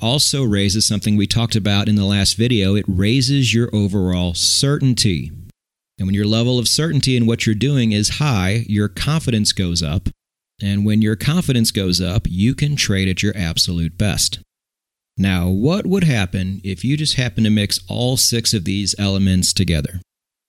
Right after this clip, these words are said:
Well, many of you know the answer to that because many of you are doing that, and you are seeing and getting results like you have never seen before. And it's not coincidence. It's not magic.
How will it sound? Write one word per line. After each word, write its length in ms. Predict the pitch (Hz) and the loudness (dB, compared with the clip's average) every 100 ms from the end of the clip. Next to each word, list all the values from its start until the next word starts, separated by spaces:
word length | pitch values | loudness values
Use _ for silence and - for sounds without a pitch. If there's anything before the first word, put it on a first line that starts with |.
| _ - | _ -6
Well, 240 | 85 87 | -4 -2
many 300 | 113 101 160 | 2 2 2
of 80 | 156 | 2
you 120 | 151 | 4
know 200 | 143 143 | 2 2
the 200 | 131 123 | 0 2
answer 200 | 131 143 - | 2 0 0
to 100 | 190 | 2
that 300 | 85 98 - | 2 0 -2
because 340 | 95 113 98 | 0 0 2
many 340 | 110 127 143 123 | 2 4 2 2
of 100 | 107 | 2
you 160 | 117 117 | 2 2
are 220 | 110 104 | 0 2
doing 420 | 95 117 127 113 | 2 2 2 2
that, 240 | 82 62 - _ _ _ _ - | 0 -6 -14 _ _ _ _ -8
and 120 | 120 101 | 0 2
you 140 | 110 | 2
are 100 | 110 | 2
seeing 440 | - 120 120 127 | 0 2 2 2
and 140 | 127 113 | 2 2
getting 260 | 117 117 | 0 2
results 440 | 113 101 104 104 - | 2 2 0 0 0
like 180 | 101 101 | 0 2
you 120 | 104 | 2
have 100 | 95 | 2
never 260 | 95 92 | 2 2
seen 320 | 98 - 90 87 | 0 0 0 0
before. 520 | 85 - 107 85 80 - _ _ _ _ _ 92 | -2 0 0 0 -6 -14 _ _ _ _ _ -2
And 140 | 87 | 0
it's 140 | - | 0
not 200 | 107 113 | 0 0
coincidence. 720 | - 113 117 110 87 76 - - _ _ _ _ _ _ - | 0 2 2 0 -2 -2 -4 -6 _ _ _ _ _ _ -4
It's 100 | - | -2
not 160 | 101 | 0
magic. 480 | 120 147 113 - | 2 2 2 -2